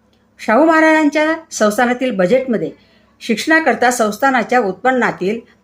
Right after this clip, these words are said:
तेवीस टक्के आर्थिक तरतूद कायमस्वरूपी केली होती, परंतु स्वातंत्र्यानंतर सत्तेत आलेल्या एकाही पक्षाच्या सरकारने पाच टक्केपेक्षा अधिक तरतूद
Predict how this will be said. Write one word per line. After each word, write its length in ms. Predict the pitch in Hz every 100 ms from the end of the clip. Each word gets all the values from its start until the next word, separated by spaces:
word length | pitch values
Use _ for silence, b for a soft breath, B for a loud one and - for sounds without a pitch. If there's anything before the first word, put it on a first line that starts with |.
| -
तेवीस 320 | 254 285 262 226
टक्के 240 | 226 294
आर्थिक 480 | - 190 190 294 294
तरतूद 500 | 233 208 196 190 277 - -
कायमस्वरूपी 640 | 208 277 311 311 285 294
केली 220 | 339 233 147
होती, 320 | 135 139 - - - -
परंतु 540 | 175 220 233 254 170 - _ _ _ _ _ _ _ _
स्वातंत्र्यानंतर 800 | - 185 294 294 349 311 202 151
सत्तेत 460 | 139 - 208 339 339
आलेल्या 320 | 277 285 277
एकाही 420 | 254 185 247 311
पक्षाच्या 500 | 359 330 - 240 233
सरकारने 460 | 220 196 175 170 190
पाच 340 | 190 226 233 226
टक्केपेक्षा 540 | 226 214 214 190 208
अधिक 360 | - 170 269 262
तरतूद 340 | 214 202 190